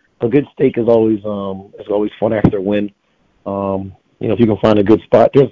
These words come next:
so many good spots you can get chicken wings, man, the Nook or, or Halftime Rec. So any, any, any one of those three, man. A steak, steak or wings are always kinda, kinda cool on a Saturday when you're watching. When you,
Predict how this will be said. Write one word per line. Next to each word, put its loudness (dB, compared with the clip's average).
so 4
many 2
good 2
spots -4
you -2
can -2
get -2
chicken -2
wings, -2
man, -2
the 0
Nook 2
or, 0
or -6
Halftime 0
Rec. 0
So 0
any, 0
any, 0
any 0
one 2
of 2
those 2
three, -2
man. -2
A -10
steak, 4
steak 2
or 2
wings 0
are -2
always -4
kinda, 0
kinda 2
cool 4
on 2
a -6
Saturday 2
when -6
you're -4
watching. -4
When 2
you, 0